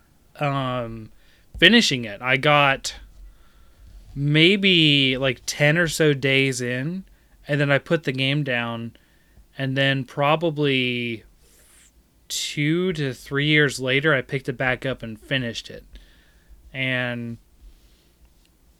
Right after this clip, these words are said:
it's very, it's not uncommon for me to pick up a game and finish it after a long time if I put it down. Um, but it was,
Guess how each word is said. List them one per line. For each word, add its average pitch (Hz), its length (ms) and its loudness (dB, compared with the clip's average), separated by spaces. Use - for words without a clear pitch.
it's 160 200 4
very, 165 600 8
it's 151 160 2
not 180 260 6
uncommon 151 600 4
for 131 140 -8
me 135 200 0
to 123 80 -4
pick 139 200 -6
up 143 140 -4
a 127 60 -6
game 131 260 -4
and 113 140 -10
finish 131 360 -2
it 139 120 2
after 135 320 0
a 123 40 -2
long 123 320 -4
time 123 320 -4
if 123 140 -10
I 120 80 -4
put 120 220 -8
it 113 100 -8
down. 120 400 -4
Um, 113 540 -6
but 139 480 2
it 160 180 2
was, 131 1000 -2